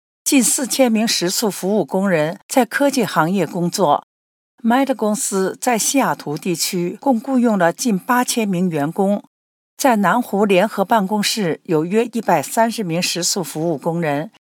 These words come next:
这些工人担心自己的工作被裁，他们向麦德公司询问有关他们未来就业的信息，并且要求与技术工人和工程师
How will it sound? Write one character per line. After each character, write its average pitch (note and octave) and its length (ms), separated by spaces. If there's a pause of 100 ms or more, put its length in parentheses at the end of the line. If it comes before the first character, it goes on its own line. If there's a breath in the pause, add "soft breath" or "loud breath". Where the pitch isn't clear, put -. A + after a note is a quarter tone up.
(600)
这 C4+ 140
些 C4+ 200
工 A#3+ 220
人 F#3+ 220
担 B3+ 200
心 B3+ 220
自 B3 180
己 D#3 160
的 D#3 120
工 G#3 200
作 G#3 160
被 F#3 200
裁， D#3 500 (460)
他 C4 160
们 C4 100
向 A#3 220
麦 G3+ 200
德 A#3 120
公 G3 200
司 - 400
询 A3+ 280
问 C#4 120
有 E3 160
关 G3 240
他 A3+ 220
们 A#3 200
未 A3 180
来 E3+ 180
就 A3+ 240
业 G#3+ 180
的 E3 80
信 F3+ 260
息， F#3 420 (320)
并 B3+ 180
且 E3 160
要 G3+ 240
求 F3 320
与 F3+ 180
技 A#3 220
术 F#3 160
工 G3+ 240
人 E3 220
和 F3 160
工 A3+ 220
程 G3 200
师 A3 340